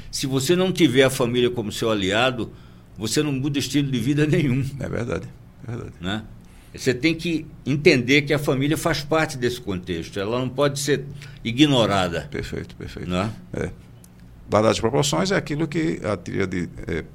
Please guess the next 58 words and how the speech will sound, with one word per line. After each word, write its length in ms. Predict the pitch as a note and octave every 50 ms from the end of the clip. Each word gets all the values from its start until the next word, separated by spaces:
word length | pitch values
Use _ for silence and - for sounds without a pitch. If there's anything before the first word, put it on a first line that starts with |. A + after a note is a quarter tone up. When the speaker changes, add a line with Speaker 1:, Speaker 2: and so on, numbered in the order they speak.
| - - -
Speaker 2:
patológica 640 | F#2 F2+ F2 - E2+ E2 E2+ F#2+ G2 - - G#2
da 360 | F2+ F#2 F#2 E2 E2+ - -
epidemiologia, 640 | F2 F2+ - F#2+ F#2 F2+ F2 E2+ E2 E2 E2+ F#2 F#2
o 80 | G2+ G#2
ambiente, 580 | A#2 G2+ G#2 A2 C#3 E3 E3 - F#3 E3+ - - -
o, 240 | - - - - -
Speaker 1:
Sim. 440 | - - - E3+ B2+ G#2 A2+ A2+ - -
Speaker 2:
o 120 | - A2
agente 300 | A#2 G2+ E2+ - - E3+
Speaker 1:
É 60 | E3 F3
Speaker 2:
e 20 |
o, 20 | E3+
e 40 | D3+
o, 40 | D#3
Speaker 1:
epigenética, 640 | C#3 C3 B2+ B2+ A#2+ A#2 B2+ B2 A#2 G2 G#2 G#2+
Speaker 2:
é, 40 | A2+
Speaker 1:
né? 60 | G2+
Speaker 2:
epigenética, 400 | - - G#2+ F#2+ - - - B2+
Speaker 1:
É 40 | C#3+
Speaker 2:
exatamente, 420 | - F#2+ A#2 G2+ - - F2 F2
é. 40 | F2+ E2
Speaker 1:
epigenética. 400 | D#2 F#2 F#2+ - F2 - - - - - -
Speaker 2:
E 100 | - G#2+ A2+
é, 20 |
o 140 | - A2+ A#2
ambiente 260 | A#2+ G2 A2+ A2+ A2 A2+
mais 160 | A#2 B2 -
próximo 280 | - A2+ A2+ - - G#3+
é 20 |
a 20 | G3+
família, 340 | - G2 D2+ D2 D#2 E2+ F2 - - - -
evidentemente, 540 | F2+ F2 - - - G3 E3+ G2 F2 E2 - -
Speaker 1:
É, 60 | -
Speaker 2:
né? 160 | - - A#2 - -
Speaker 1:
é 100 | - B2+
do 140 | B2 A#2+
Speaker 2:
Que 80 | A2+ A2
Speaker 1:
dia 160 | B2 B2+ A2+
a 20 | F#2+
dia, 300 | - - A2+ B2+ C3 A#2+
Speaker 2:
tem 80 | G2+
Speaker 1:
né? 60 | G#2
Speaker 2:
maior 180 | G#2+ G#2 A2 G#2
troca 340 | - - G#2 A2 G#2+ G#2 F#2+
de 140 | D#2+ G#2 F#2+
influências, 420 | G2 - A2 A2 - F2+ - -
Speaker 1:
Exatamente. 320 | - E3 C#3 A2 F#2 F2
Speaker 2:
et 40 | F2
cetera. 200 | F2 - - - - - - - - - - - - - -
Muito 160 | - - - -
bem, 140 | E3 D#3+
Wilson. 260 | C#3+ A2 G2+ G2+ - -
A 240 | B2+ E3 F#3 F#3 F3+
psicossomática, 920 | F3 - - - - F#3+ F3 F3+ - F#3 E3 C3+ A#2+ C3 - - - D#3+ D#3
então, 260 | D3 C#3+ B2+ B2 C3
ela 220 | C3+ C#3 D3 D3 C#3+
tá 200 | C#3+ - C#3 C#3+
viva. 360 | - F#2 F#2+ F2+ D#2 D2